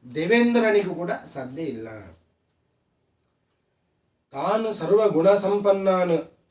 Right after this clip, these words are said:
ಅಮನುಷ್ಯ ಪ್ರತಾಪಿನಃ ಕುರೋಷತೋ ಮಮ ದುಷ್ಪುತ್ರೋ ಯುದ್ಧಂ ಯೋದ್ಧುಂ ಇಚ್ಛತಿ ಜನ್-, ಸಂಜಯ. ಎಷ್ಟು ಕಿರುಚಾಡ್ತಾ ಇದ್ದಾನೆ,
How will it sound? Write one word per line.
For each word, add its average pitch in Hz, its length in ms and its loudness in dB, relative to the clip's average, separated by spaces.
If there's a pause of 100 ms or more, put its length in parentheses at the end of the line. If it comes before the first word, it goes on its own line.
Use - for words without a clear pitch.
ಅಮನುಷ್ಯ 220 680 0
ಪ್ರತಾಪಿನಃ 151 960 -4 (1200)
ಕುರೋಷತೋ 208 640 2
ಮಮ 185 200 0
ದುಷ್ಪುತ್ರೋ 208 960 -2 (120)
ಯುದ್ಧಂ 170 640 -6 (360)
ಯೋದ್ಧುಂ 208 560 0
ಇಚ್ಛತಿ 190 420 -8
ಜನ್-, 147 340 -4
ಸಂಜಯ. 135 420 -6 (2250)
ಎಷ್ಟು 156 480 -12
ಕಿರುಚಾಡ್ತಾ 175 680 -2
ಇದ್ದಾನೆ, 117 600 -8